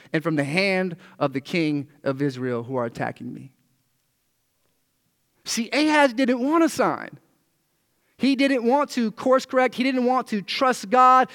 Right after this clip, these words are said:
His mind was made up. He believed the only path of salvation was to trust his, put his trust in the Assyrians, a godless nation.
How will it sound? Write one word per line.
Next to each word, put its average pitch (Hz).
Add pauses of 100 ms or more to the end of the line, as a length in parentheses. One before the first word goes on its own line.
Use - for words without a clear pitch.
(120)
His 202
mind 247
was 214
made 220
up. 262 (140)
He 247
believed 254 (200)
the 202 (120)
only 285
path 214
of 226
salvation 190
was 175
to 175
trust 180 (160)
his, 190 (220)
put 220
his -
trust 208
in 185
the 180
Assyrians, 165
a 151
godless 208
nation. 147